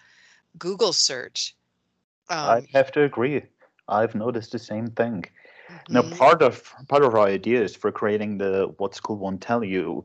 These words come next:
Speaker 2: video series was to put stuff out there that's favorable towards Billy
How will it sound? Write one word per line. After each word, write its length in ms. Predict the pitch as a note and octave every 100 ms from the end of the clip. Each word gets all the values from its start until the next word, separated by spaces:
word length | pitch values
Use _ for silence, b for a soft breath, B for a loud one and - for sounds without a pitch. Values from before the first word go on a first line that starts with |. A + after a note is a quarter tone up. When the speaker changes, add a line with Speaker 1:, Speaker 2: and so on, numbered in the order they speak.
| -
Speaker 2:
video 260 | G2 G2
series 580 | F#2+ - G2 G#2 A2+ A2+
was 360 | G#2 F#2+ G2 -
to 100 | -
put 200 | - F#2+
stuff 320 | - A2+ A2+
out 280 | F2 F2 -
there 340 | G2 G#2 A#2 B B B B -
that's 220 | G#2 -
favorable 720 | - A#2 A#2+ F2 F2 E2 - _ -
towards 360 | F#2 F2+ E2+
Billy 460 | - F2 D#2+ E2+